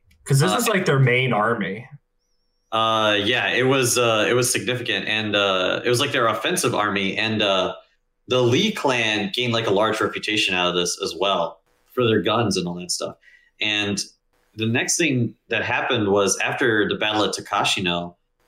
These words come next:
Speaker 2: the, the party and the Chugo clan head to Mikado Plains, right outside of the capital of the Toragawa, Mikado Castle, and that is where the,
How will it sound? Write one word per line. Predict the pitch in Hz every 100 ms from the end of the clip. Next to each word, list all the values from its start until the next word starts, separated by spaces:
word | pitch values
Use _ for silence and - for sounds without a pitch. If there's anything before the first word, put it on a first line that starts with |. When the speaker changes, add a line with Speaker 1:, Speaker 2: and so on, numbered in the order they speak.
| _
Speaker 2:
the, | 110 110 107 107
the | 113 -
party | 131 135 113 101 95
and | 104 101 98
the | 98
Chugo | - 123 123 -
clan | 101 92 90
head | 98 98 -
to | - 98 92 87 - - - -
Mikado | 113 131 127 123 101
Plains, | - 127 135 117 - - -
right | 110 143
outside | 131 127 - 117 110
of | 101 95
the | 95
capital | 107 107 101 98 92 85
of | 95 92 90
the | 87
Toragawa, | 107 98 92 95 95 90 85 87 - -
Mikado | 92 92 95
Castle, | - 190 190 98 92 - _ _ _ _ _ -
and | 110 104 101 98 - - - _ _ _
that | 92 123 139
is | 127 110
where | 107 113 110 104 101 95 - - _
the, | 104 104 104 101 98 95 92 92 85